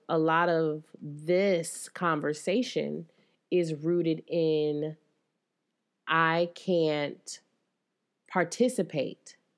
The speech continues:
in that because I don't necessarily believe that. Um,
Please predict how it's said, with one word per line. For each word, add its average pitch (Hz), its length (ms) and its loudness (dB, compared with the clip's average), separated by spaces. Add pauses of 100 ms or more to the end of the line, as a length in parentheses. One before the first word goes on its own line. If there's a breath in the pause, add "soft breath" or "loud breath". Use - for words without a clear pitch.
(120)
in 139 160 -6
that 131 240 -8 (760)
because 165 240 0
I 156 80 4
don't 151 240 0
necessarily 139 540 -4
believe 135 460 -4
that. - 280 -14 (840)
Um, 135 300 0